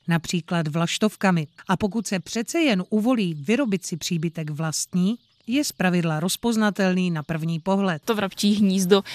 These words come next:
Speaker 2: pokud si ho vrabci opravdu staví v křoví nebo pod střechou, tak je to taková neuspořádaná směs různých stébel, rostlinného materiálu.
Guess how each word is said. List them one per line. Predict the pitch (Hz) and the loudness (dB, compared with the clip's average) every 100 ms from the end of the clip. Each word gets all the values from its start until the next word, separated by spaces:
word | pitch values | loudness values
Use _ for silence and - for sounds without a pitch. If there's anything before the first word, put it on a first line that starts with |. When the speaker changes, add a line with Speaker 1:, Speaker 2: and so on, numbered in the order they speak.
| - | -10
Speaker 2:
pokud | 190 202 - | -6 -4 0
si | 214 | 2
ho | |
vrabci | 196 190 - 196 | 2 0 -2 -2
opravdu | 196 190 202 | 0 -2 -2
staví | - - 196 190 196 202 | -2 -2 -2 -2 -4 -6
v | - | -8
křoví | - 202 185 190 202 | -4 -2 0 0 0
nebo | 196 185 196 - | 0 0 0 -2
pod | 196 | -6
střechou, | - - 196 - 202 | -4 -4 -4 -2 -4
tak | 208 - - | -4 -4 -4
je | 185 | -4
to | 202 | -4
taková | 190 - 196 202 196 190 - - - | -4 -4 -2 0 0 -2 -6 -18 -6
neuspořádaná | 190 - - - 202 202 208 202 196 196 196 202 190 - | -6 -4 -6 -2 -2 2 2 2 2 2 2 0 -2 -4
směs | - - - 196 202 202 196 - - 196 | -2 -2 0 2 2 2 2 0 0 0
různých | 190 196 196 - | 0 2 2 2
stébel, | - 180 185 185 190 190 | 0 0 0 2 2 2
rostlinného | 190 - 190 190 202 | 0 0 0 2 2
materiálu. | 185 214 208 202 196 190 196 | 0 0 0 2 2 2 0